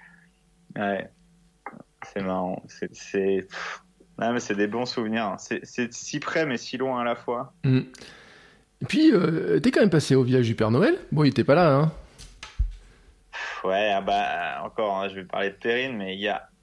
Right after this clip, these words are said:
Speaker 1: un an ou deux ans, il y a deux ans, Perrine m'envoie un message à, pff, comme d'habitude, elle a toujours des idées farfelues. Elle me dit, « Steven, euh,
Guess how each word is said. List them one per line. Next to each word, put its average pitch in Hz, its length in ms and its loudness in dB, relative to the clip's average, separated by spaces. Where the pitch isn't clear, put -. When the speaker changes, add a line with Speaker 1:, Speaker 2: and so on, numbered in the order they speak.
Speaker 1:
un 117 260 -6
an 151 220 -4
ou 135 80 -4
deux 110 420 -6
ans, 156 300 -6
il 107 60 -8
y 104 40 0
a 98 60 0
deux 117 360 -4
ans, 156 280 -4
Perrine 123 300 -2
m'envoie 120 340 -2
un 135 80 -2
message 123 500 -4
à, - 320 -6
pff, - 260 -20
comme 117 180 -6
d'habitude, 92 560 -8
elle 90 140 -10
a 92 40 -14
toujours 98 340 -8
des 95 220 -10
idées 95 200 -4
farfelues. 98 600 -8
Elle 101 120 -6
me 98 40 -8
dit, « 95 120 -8
Steven, 110 520 -2
euh, 95 220 -4